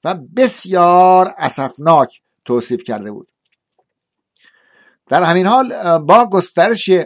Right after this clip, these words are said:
آلودگی هوا در چندین استان کشور که جان صدها هزار تن را به خطر انداخته است، یازده سازمان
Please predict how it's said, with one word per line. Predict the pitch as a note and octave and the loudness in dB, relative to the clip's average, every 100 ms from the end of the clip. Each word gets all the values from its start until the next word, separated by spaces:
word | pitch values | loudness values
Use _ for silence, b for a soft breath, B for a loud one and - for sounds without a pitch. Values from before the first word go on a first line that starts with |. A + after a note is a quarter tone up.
| _ _ | _ _
آلودگی | - F3 F3 E3 E3 F3+ A#3+ | 0 2 2 2 -4 -4 -4
هوا | E3 C3 D#3+ F#3+ - - - | -4 -4 2 2 2 -2 -10
در | C#3 C#3 | -10 -10
چندین | - D3 D3 G#3 - | -10 -10 -8 -10 -8
استان | C3+ E3+ F3 D3+ | -6 -2 -2 -4
کشور | C3+ A#2 C3 C#3 C3+ _ _ _ _ _ | -10 -8 -4 -4 -6 _ _ _ _ _
که | - D3+ | -10 -10
جان | A2 D3 G3+ G#3 G#3 _ _ _ _ _ _ _ | 0 2 2 0 -6 _ _ _ _ _ _ _
صدها | - D#3 D#3+ - F#3 A#3 | -6 -2 -2 -2 0 2
هزار | G3+ C#3+ D#3+ D#3 | 2 2 2 2
تن | D3+ C#3+ | -4 -2
را | C3+ | -2
به | B2+ B2+ | -2 -4
خطر | - C#3+ F#3+ G3+ | -4 -2 0 -2
انداخته | C#3 B2 A#2+ B2+ | -2 -4 -4 -4
است، | C3+ F3+ - _ _ _ | -2 -2 -4 _ _ _
یازده | B2 D3 E3 D#3 C3 A#3 A3+ - | -4 4 6 4 0 -2 -2 -4
سازمان | - D#3 D#3 D3 G3 G#3 | -2 0 0 2 2 2